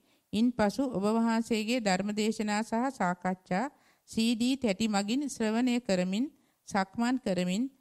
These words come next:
සතිමත් බව ප්‍රගුණ කරන යෝගාවචරයෙක්මි. දෙදහස් විසිදෙකයි හතරයි විසිහතර පර්යංක භාවනාවේ යෙදී සිටියේදී අලුත්ම අත්දැකීමක් ලැබුණා. ඉන්න ඉරියව්ව දෙස බලනවත් සමගම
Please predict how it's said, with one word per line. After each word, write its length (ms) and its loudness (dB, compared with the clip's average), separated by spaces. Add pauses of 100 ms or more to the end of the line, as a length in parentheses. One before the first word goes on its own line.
(220)
සතිමත් 520 0
බව 260 0
ප්‍රගුණ 420 0
කරන 240 0
යෝගාවචරයෙක්මි. 1120 0 (540)
දෙදහස් 400 4
විසිදෙකයි 600 0
හතරයි 440 2
විසිහතර 500 2 (100)
පර්යංක 520 0
භාවනාවේ 760 2
යෙදී 280 0
සිටියේදී 600 -2 (340)
අලුත්ම 420 2 (160)
අත්දැකීමක් 760 -2
ලැබුණා. 460 -2 (640)
ඉන්න 280 4
ඉරියව්ව 520 4
දෙස 220 2
බලනවත් 640 0
සමගම 520 -2